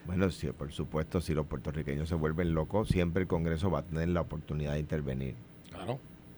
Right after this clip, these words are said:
Speaker 1: Pues
Speaker 2: Desafortunadamente.
Speaker 1: eso fue lo que pasó. Aquí, aquí lo que pasa es que había un compañero analista de, de,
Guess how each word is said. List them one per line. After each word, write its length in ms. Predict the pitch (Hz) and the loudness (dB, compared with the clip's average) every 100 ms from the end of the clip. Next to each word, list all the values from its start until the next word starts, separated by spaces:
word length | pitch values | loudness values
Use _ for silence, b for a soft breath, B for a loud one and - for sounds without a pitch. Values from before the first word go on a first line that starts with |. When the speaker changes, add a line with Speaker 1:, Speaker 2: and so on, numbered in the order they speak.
| - | -18
Speaker 1:
Pues 260 | - - - | -18 -14 -6
Speaker 2:
Desafortunadamente. 560 | 110 123 131 92 92 110 | 0 4 6 8 10 10
Speaker 1:
eso 140 | 165 156 | 8 4
fue 240 | - 90 | 6 6
lo 140 | 92 | 4
que 140 | - 123 | 0 0
pasó. 560 | - 202 - 92 101 - b b b b b | 0 -2 -2 -2 -2 -6 b b b b b
Aquí, 480 | - - 180 226 160 | 0 2 2 4 4
aquí 340 | - - 240 - | 4 6 4 8
lo 160 | 131 127 | 8 10
que 100 | 123 | 10
pasa 500 | 165 208 - 202 202 | 12 12 12 12 12
es 100 | 185 | 10
que 220 | - 120 | 8 8
había 260 | 110 123 156 | 10 12 12
un 220 | 147 127 | 12 6
compañero 500 | 131 123 127 117 117 | 2 6 6 8 6
analista 400 | 113 110 113 107 95 | 6 4 4 4 4
de, 140 | 104 80 | 2 2
de, 560 | 101 101 98 98 92 | 4 6 8 8 6